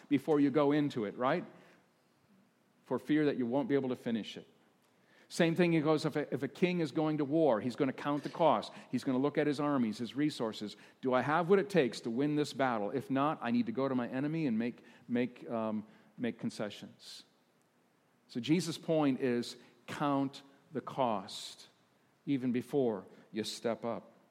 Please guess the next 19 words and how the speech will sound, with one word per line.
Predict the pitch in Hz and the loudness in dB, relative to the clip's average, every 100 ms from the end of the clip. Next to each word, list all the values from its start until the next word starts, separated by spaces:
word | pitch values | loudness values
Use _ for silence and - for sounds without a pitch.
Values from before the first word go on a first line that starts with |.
| _ _ _ _ _ _ _ _ - - - _ | _ _ _ _ _ _ _ _ -20 -20 -20 _
Jesus | - 190 185 170 | 0 2 2 -2
is | 175 | -4
calling | - 175 170 170 147 | 2 4 4 4 4
those | 156 170 170 | 4 2 0
who | - 135 | -2 -4
choose | - 170 170 160 | 0 0 2 0
to | 131 | -4
follow | - 147 160 151 | 0 2 4 2
him | 160 156 | 0 -4
to | 139 135 123 - | -2 -4 -4 -10
a | 131 | -10
deeper | 104 127 185 196 170 | -6 -2 0 0 0
walk | 117 110 107 107 - - - - | 0 0 0 -6 -16 -20 -20 -8
and | 113 | -6
a | |
deeper | 104 131 165 156 156 | -2 0 0 0 -4
maturity | 143 - 147 135 123 123 | -4 -4 -2 0 0 -2
in | 107 104 | -4 -6
him. | 110 92 - | -6 -10 -12